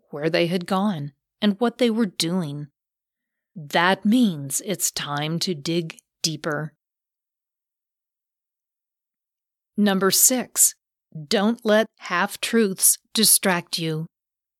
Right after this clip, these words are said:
Narcissists will frequently tell part of the truth to attempt to satisfy you,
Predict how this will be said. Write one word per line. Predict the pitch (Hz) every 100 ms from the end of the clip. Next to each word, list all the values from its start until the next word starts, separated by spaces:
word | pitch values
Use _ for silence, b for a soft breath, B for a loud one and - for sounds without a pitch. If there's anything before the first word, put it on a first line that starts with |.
| _ _ _ _ _ _ _ _ _ _ _ _ _ _ _
Narcissists | 196 190 180 254 294 208 196 180 -
will | 180 170
frequently | - 170 202 220 160 165 175
tell | 170 165 180 180
part | - - 160 190
of | 190
the | 143
truth | 160 - 160 175 - _ _
to | 165 143
attempt | 143 - 233 302 -
to | 220
satisfy | - - 160 190 - - 156
you, | 147 143 147 147